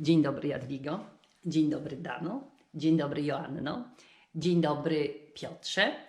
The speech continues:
Dzień dobry, Krzysztofie. No, Ryszarda to już oczywiście powitałam.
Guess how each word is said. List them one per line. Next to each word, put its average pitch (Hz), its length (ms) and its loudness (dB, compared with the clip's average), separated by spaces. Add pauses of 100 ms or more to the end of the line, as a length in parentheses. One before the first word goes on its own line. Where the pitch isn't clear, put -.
(180)
Dzień 147 220 2
dobry, 165 300 0
Krzysztofie. - 760 -8 (240)
No, 214 180 10
Ryszarda 165 480 0
to 151 180 -4
już 139 140 -4
oczywiście 151 440 -6
powitałam. 127 760 -6